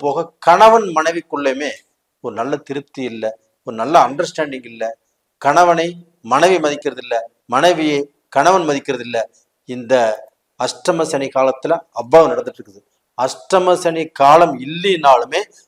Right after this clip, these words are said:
கடகராசிக்காரங்கள் அவங்களுக்கு ஊத்துன பால் என்னன்னா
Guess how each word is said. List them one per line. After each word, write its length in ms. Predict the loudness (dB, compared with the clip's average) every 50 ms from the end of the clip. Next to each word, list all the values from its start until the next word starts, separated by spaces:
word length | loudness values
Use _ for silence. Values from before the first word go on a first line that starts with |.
| _ _ _ 0 2
கடகராசிக்காரங்கள் 1400 | 4 8 8 8 10 10 10 10 10 8 6 4 -2 -8 -12 _ 4 6 6 6 6 4 4 2 2 2 2 -2 -10 _ _ _ _ 4 6 8
அவங்களுக்கு 500 | 8 8 6 4 4 2 2 2 0 -2 -2
ஊத்துன 340 | -2 -2 0 0 4 4 4 4 2 4 8
பால் 280 | 8 10 10 10 8 6
என்னன்னா 300 | 2 0 -2 2 2 2